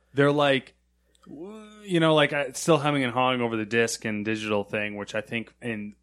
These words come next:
the case of The Last of Us, from what it sounds like, from what we've heard, if they weren't worried about discs, it would be out at its normal date.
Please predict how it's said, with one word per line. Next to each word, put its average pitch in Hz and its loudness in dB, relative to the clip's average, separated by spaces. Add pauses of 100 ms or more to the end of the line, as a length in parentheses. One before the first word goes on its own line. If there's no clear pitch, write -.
the 131 -2
case 139 -6
of 113 -12
The 107 -4
Last 131 -8
of 101 -8
Us, 92 -10 (240)
from 120 -6
what 104 -6
it - -20
sounds 156 -6
like, 98 -6
from 101 -10
what 95 -10
we've 117 -8 (340)
heard, 95 -2 (680)
if 135 0 (180)
they 131 2
weren't 131 0
worried 127 0
about 107 -4
discs, - -6
it 120 -4
would 107 -6
be 104 -6
out 95 -6 (260)
at 101 -4
its 92 -14
normal 87 -10
date. - -16